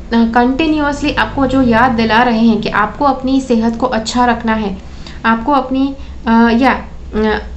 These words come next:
focus upon perfect है, आपकी सेहत बहुत perfect है,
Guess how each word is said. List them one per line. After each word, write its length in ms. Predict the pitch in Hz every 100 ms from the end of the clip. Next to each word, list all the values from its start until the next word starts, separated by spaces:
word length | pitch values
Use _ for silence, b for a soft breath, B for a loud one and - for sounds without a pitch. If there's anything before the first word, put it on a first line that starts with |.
| -
focus 280 | 262 262 277
upon 260 | 262 262 262
perfect 340 | 247 247 240
है, 60 | 226
आपकी 380 | - 185 - 240
सेहत 320 | 262 254 254
बहुत 280 | 220 262 -
perfect 380 | 233 247 233 254
है, 400 | 302 - -